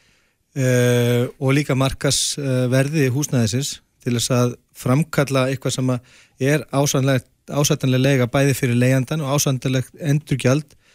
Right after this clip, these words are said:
fyrir, sem sagt, leigusalan. Og við erum búin að reikna, sem sagt, fram svona á, á, svona þrjú stig af leigu, það er að segja óhagnadrifna leigu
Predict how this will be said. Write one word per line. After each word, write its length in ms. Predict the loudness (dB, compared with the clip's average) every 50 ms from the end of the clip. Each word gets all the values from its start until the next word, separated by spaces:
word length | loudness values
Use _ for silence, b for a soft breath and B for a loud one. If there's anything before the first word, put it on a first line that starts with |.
| b b b _
fyrir, 340 | -2 0 0 2 2 0 -2
sem 180 | -2 -4 -6
sagt, 140 | -6 -6 -2 -2
leigusalan. 600 | 0 0 0 0 0 0 0 0 0 -2 -6 -10 -20 _ _ _ _ _ _ _ _ _ _ _
Og 100 | -4 -2 2
við 140 | 2 4 4
erum 140 | 2 0 -2
búin 120 | -2 0 2
að 80 | 2 2
reikna, 400 | 2 0 -2 -6 -6 -4 -4 -4
sem 160 | -4 -6 -6
sagt, 380 | -6 -6 -6 -6 _ _ -16 -14
fram 400 | -14 -10 -6 -4 -2 0 0 0
svona 240 | -2 -2 -2 -2 -2
á, 40 | -2 -4 -6 -8 _ -12
á, 100 | -8 -6 -6 -4 -4
svona 240 | -4 -2 -2 -2 -2
þrjú 380 | 0 0 2 2 4 2 2 0
stig 460 | -2 -2 0 2 4 4 4 2 0 -2
af 300 | -2 -2 -2 -2 -2 -2
leigu, 320 | 0 0 0 0 0 -2
það 80 | -2 -4
er 60 | -4
að 60 | -2
segja 180 | -2 -4 -4 -6 b b b b b b b _ -4
óhagnadrifna 680 | 0 0 2 2 2 0 0 0 0 0 0 2 2 4
leigu 300 | 4 4 2 0 -2